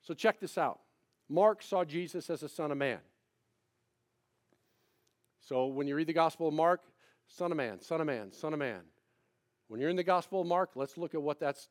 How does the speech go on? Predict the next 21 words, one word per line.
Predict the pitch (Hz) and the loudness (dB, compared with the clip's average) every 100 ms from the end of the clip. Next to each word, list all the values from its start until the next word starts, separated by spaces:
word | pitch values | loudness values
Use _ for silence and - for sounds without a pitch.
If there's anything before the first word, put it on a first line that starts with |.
| _ | _
what | 131 | -8
he's | 151 - | -8 -4
talking | 165 151 131 | -4 -4 -6
about | 104 101 | -4 -4
and | 107 | -4
why | 120 139 | -2 -2
he's | 139 127 - _ _ _ _ _ | -2 -10 -18 _ _ _ _ _
talking | 147 143 | -6 -4
about | 139 135 | -2 -4
Jesus | 123 135 127 - | -4 -10 -10 -12
as | 120 | -14
a | 113 | -12
son | 143 127 | -10 -6
of | |
man. | 135 139 90 _ _ _ _ _ _ _ 135 | -6 -6 -8 _ _ _ _ _ _ _ 2
But | 165 160 - | 4 4 -2
in | 185 | 0
the | 180 | 2
Gospel | 165 214 - 196 | 4 4 4 2
of | 185 | 6
Matthew, | 196 254 - 185 | 6 6 2 -4